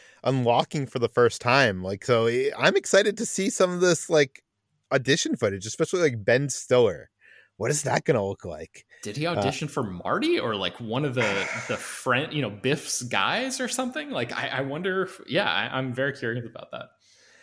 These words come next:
Speaker 1: You know, I actually don't even remember. I remember hearing the Ben Stiller audition, but I don't remember what role that was. It must be Marty, right? Wait, but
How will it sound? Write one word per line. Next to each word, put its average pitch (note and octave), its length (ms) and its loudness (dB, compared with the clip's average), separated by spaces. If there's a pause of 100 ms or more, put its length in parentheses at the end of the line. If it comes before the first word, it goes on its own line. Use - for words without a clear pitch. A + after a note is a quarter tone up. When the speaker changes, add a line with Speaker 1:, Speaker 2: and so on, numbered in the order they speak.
(260)
Speaker 1:
You C3 120 -2
know, G#4 220 4
I F3 160 6
actually B3 360 2
don't D#3+ 300 4
even F3 160 0
remember. D3+ 420 4
I A#2 60 4
remember F#3+ 460 6 (180)
hearing F3 640 2 (180)
the D3+ 120 4
Ben D3+ 180 4
Stiller D#3+ 480 6
audition, C#3+ 560 2
but B2 320 4
I A#2 100 -8
don't D3+ 220 -6
remember D#3 580 6
what D3 300 2
role D3 240 6
that G2+ 220 0
was. G2 180 -4
It C#3+ 140 -4
must F#4 260 0
be A#2+ 140 -2
Marty, F#2 340 -2
right? G2 160 -8 (260)
Wait, G#3 220 4 (100)
but A3+ 160 0